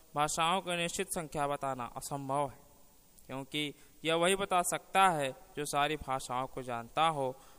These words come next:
और एक भाषा से दूसरी भाषा के अंतर से परिचित हो। पर पांच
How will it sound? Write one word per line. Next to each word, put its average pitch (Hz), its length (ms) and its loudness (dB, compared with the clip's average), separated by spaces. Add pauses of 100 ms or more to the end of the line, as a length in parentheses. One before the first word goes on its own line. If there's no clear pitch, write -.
(140)
और 160 160 0
एक 180 240 -2
भाषा 151 360 0
से 165 140 -6
दूसरी 151 360 -8
भाषा 151 420 -2
के 147 220 -6
अंतर 143 420 -2
से 143 300 -2 (360)
परिचित 135 420 -4
हो। 110 180 -14 (840)
पर 147 180 0
पांच 156 380 -2